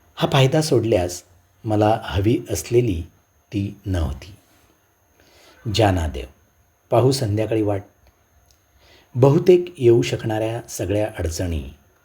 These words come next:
मागल्या आठवड्यात येऊन गेल्या होत्या. आता सर्व साधून किंवा चुकवून म्हणा गाडीवर गेलो आणि, आणि तिनंच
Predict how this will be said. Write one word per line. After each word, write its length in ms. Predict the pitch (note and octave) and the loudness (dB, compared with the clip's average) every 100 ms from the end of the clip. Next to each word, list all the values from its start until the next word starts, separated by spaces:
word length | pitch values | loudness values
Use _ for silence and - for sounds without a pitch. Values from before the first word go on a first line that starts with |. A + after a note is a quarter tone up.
| _ | _
मागल्या 420 | G#2 F#2+ F#2+ G2+ | 0 2 2 0
आठवड्यात 360 | E2 F2 E2+ F2 - - | -2 -4 -4 -6 -10 -6
येऊन 280 | F#2+ D#2+ E2+ | -4 -2 -2
गेल्या 220 | D2+ D2 | -4 -6
होत्या. 240 | C2 C#2 - _ _ _ _ _ _ _ _ _ _ _ | -10 -14 -16 _ _ _ _ _ _ _ _ _ _ _
आता 160 | C#3+ D#3+ | -2 0
सर्व 340 | - D#3 D#3 | 2 2 2
साधून 760 | D#3 C#3 A#2 A2 C3+ G2+ E2 D#2+ - _ _ - | 0 2 2 2 2 2 -2 -6 -12 _ _ -4
किंवा 260 | A#2+ A#2+ | -2 0
चुकवून 680 | B2 - B2 - D3+ F3+ D#3+ | -4 -6 -8 2 2 4 2
म्हणा 280 | G#2 E2 D2 - _ _ _ _ _ G2+ | -2 -2 -6 -14 _ _ _ _ _ -2
गाडीवर 300 | G2+ F#2+ G2 | 0 2 2
गेलो 320 | F2 D2 C2 C2+ _ _ _ _ _ | 0 -6 -8 -14 _ _ _ _ _
आणि, 460 | F#2+ F2+ F#2 F2+ F2+ - _ _ _ _ _ _ _ _ _ _ _ _ _ _ - | -6 -4 -4 -4 -8 -14 _ _ _ _ _ _ _ _ _ _ _ _ _ _ -10
आणि 180 | F#2+ G2 | -6 -6
तिनंच 680 | - - G#2 A#2 C#3 - | -6 -2 0 2 0 -8